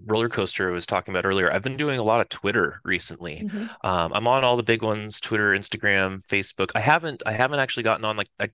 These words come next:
Speaker 1: I've dabbled with Mastodon and Nostra and some of the, these, like, decentralized social networks
Speaker 2: Mm-hmm.
Speaker 1: that are becoming popular.
Speaker 2: Part of the
Speaker 1: Um, but
Speaker 2: Fediverse?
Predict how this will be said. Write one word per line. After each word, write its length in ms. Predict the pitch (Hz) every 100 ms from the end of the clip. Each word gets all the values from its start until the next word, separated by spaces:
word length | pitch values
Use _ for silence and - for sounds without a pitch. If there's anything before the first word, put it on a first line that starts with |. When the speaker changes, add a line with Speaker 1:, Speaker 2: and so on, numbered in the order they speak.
| -
Speaker 1:
I've 220 | 104 - - - - _ - 110 -
dabbled 460 | 117 107 113 113
with 160 | 107 104
Mastodon 920 | 95 92 101 - 107 104 104 101 101
and 260 | 101 90 90
Nostra 640 | 90 87 95 - - 101
and 120 | 95 92
some 180 | 98
of 80 | 92
the, 160 | 87 85 -
these, 220 | 92 85
like, 140 | 92
decentralized 840 | - 98 95 92 101 98 92 90 -
social 340 | - 98 -
networks 380 | 101 92 104 107
Speaker 2:
Mm-hmm. 20 |
Speaker 1:
that 100 | 107
are 280 | 95 92 80 -
becoming 320 | - - 98 95
popular. 560 | 95 95 110 113 120 - - -
Speaker 2:
Part 120 | 208
of 40 | 202
the 80 | 180
Speaker 1:
Um, 60 |
but 100 | 202
Speaker 2:
Fediverse? 440 | 190 220 226 -